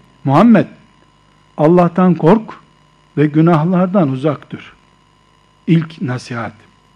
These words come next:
"İleride iyi bir halin olacak. Yarın gel, beraberinde de sana okuyacak birini getir." Yani Muvatta imtihanı yapacak bunu şimdi. "Git bir kitap bul gel bir yerden." diyor, icazet verecek. "Ben okuyabilirim." dedim.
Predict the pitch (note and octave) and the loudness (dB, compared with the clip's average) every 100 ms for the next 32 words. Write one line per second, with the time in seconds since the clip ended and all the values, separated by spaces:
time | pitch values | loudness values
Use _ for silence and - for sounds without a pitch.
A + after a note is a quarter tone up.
0 | _ _ _ _ - F3 A3+ G#3+ F#3+ E3+ | _ _ _ _ -2 2 4 4 2 0
1 | C3+ - E3 F#3 G#3 G3 E3 D3 D#3 D#3+ | -2 -6 -2 2 2 2 0 0 0 2
2 | E3 F3 C3+ B2 A2+ F2+ - _ _ C#3+ | 0 0 -2 -6 -8 -14 -16 _ _ 2
3 | D#3+ E3+ F3+ E3 F#3+ A#3 - _ _ _ | 4 4 4 2 2 0 -10 _ _ _
4 | _ - D3+ D#3+ E3 E3 E3+ F3+ F3+ G3 | _ 0 4 6 4 2 2 2 2 0
5 | E3+ F3 E3+ F3 D#3 F3 E3 D#3+ D#3 C#3+ | -2 0 0 0 0 0 0 0 -4 -4
6 | D3+ D#3 D3 A#2 - G2+ - _ _ _ | -2 0 0 -4 -8 -16 -20 _ _ _
7 | - B2+ C3 D3 D3 - E3 D#3 D#3 C#3+ | -12 -8 -2 0 0 0 0 0 -2 -4
8 | D#3 C#3 C#3+ D#3 B2+ B2 A#2 A2 B2 A#2 | -4 -4 -2 -2 -4 -6 -10 -12 -12 -12
9 | G#2+ A#2+ C3 A3 - _ _ _ _ - | -12 -10 -8 -8 -10 _ _ _ _ -10
10 | F3+ F3 - - D#3+ D#3+ D3+ C3+ D#3 C#3+ | -10 -10 -10 -6 -6 -4 -8 -2 -2 -2
11 | C3 A#2+ A2+ A#2 D3+ A3+ E3 D#3 D3+ D3 | -6 -8 -8 -10 -6 -4 -2 -2 -2 -6
12 | D3 B2 A#2 - - - - - D3+ B3 | -10 -14 -18 -20 -20 -20 -20 -6 2 2
13 | B3 G3 G#3+ G3+ G3+ G3+ G3 C3+ A#2+ A2 | 2 2 2 2 2 2 2 0 -2 -6